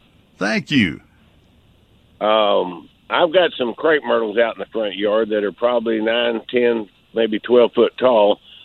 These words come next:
Speaker 2: and I have ants that, uh, build their little, uh, ant farms underneath them.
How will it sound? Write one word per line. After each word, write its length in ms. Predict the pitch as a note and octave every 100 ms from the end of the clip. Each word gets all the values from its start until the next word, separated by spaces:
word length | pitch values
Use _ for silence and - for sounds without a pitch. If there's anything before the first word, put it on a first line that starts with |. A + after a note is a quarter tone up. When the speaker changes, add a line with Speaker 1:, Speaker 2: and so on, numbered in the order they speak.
| _ _ _ -
Speaker 2:
and 220 | G#2+ A2+
I 160 | A2+ C3
have 160 | B2+ A2
ants 360 | C#3 C#3+ A#2+ -
that, 140 | G#2+ G#2 _ -
uh, 300 | G2+ F2+ E2
build 380 | F2 B2 B2+ A2+
their 180 | A#2 A2
little, 400 | A2+ A2 G2 - -
uh, 180 | F#2 F2 D#2+ _ A#2
ant 220 | A#2 A2+ -
farms 440 | A#2 A2+ A2+ F#2+ - - _ _ -
underneath 520 | A2+ A#2+ G#2 A#2+ C3+
them. 220 | G2 G2